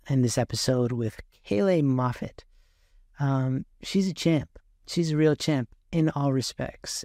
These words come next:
And we go into purity, how it was taught in the past. We talk about how she prepared well for the blessing.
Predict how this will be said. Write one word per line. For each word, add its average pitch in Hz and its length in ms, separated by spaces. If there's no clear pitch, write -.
And 127 380
we 165 400
go 214 340
into 156 520
purity, 208 800
how 151 300
it 123 60
was 120 220
taught 143 320
in 117 100
the 117 160
past. 170 640
We 127 220
talk 127 280
about 127 220
how 147 220
she 127 220
prepared 170 640
well 165 260
for 147 160
the 131 80
blessing. 170 680